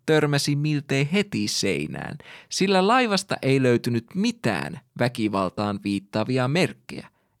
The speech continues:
Ei verta, ei naarmuja, ei yhtikäs mitään.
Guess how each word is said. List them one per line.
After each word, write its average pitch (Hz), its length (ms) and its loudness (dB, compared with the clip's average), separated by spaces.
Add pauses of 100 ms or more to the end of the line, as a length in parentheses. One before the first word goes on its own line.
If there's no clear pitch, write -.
Ei 113 220 4
verta, 151 460 2 (280)
ei 110 200 2
naarmuja, 123 640 2 (260)
ei 170 440 0
yhtikäs 143 800 2
mitään. 113 600 -4